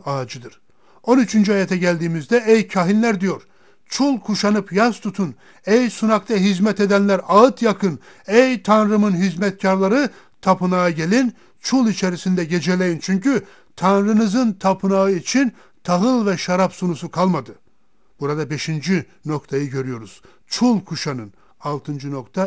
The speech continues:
ey kahinler yas tutun, ey sunakta hizmet edenler ağıt yakın.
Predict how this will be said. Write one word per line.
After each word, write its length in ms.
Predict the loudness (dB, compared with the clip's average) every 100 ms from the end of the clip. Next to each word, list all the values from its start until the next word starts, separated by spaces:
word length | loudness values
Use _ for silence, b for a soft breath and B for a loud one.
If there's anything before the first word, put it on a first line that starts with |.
| -2
ey 240 | -4 -4
kahinler 480 | -8 -6 -4 -4 -4
yas 240 | -4 -4
tutun, 320 | -6 -2 -2 -2 b b b
ey 200 | 0 0
sunakta 440 | 0 -2 -4 -4 -6
hizmet 420 | -4 -2 -2 -2
edenler 440 | -2 0 0 -2 b b _
ağıt 360 | 0 0 0 -8
yakın. 300 | -12 -14